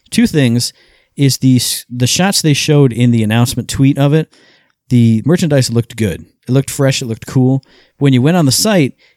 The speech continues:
it also looked even more fresh because the site was designed like the skill tree.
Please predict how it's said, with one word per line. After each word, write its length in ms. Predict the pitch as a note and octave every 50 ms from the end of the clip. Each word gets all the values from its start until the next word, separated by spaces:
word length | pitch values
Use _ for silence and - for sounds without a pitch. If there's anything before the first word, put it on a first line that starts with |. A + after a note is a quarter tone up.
| _
it 120 | - C#3 C3
also 320 | D#3 D#3+ F3+ F#3 - - E3+
looked 300 | D#3+ D#3 C#3+ - - -
even 280 | - F3+ G3+ F3 E3+ C#3+
more 220 | C#3+ E3 F#3+ G#3
fresh 400 | F#3+ - - D3+ C#3+ C3 - -
because 580 | - - C3+ - - - D3 C#3 B2+ A#2+ - - - _ _
the 80 | -
site 280 | - - - D#3+ D#3+ E3
was 140 | D3 C3+ A#2 -
designed 420 | - A2+ G2+ A#2+ A#2+ A#2+ B2 A#2+
like 220 | A#2 A2 G2+ _
the 60 | - -
skill 260 | - - - A#2+ A#2+ A#2+
tree. 360 | - - C#3+ D3+ D#3 E3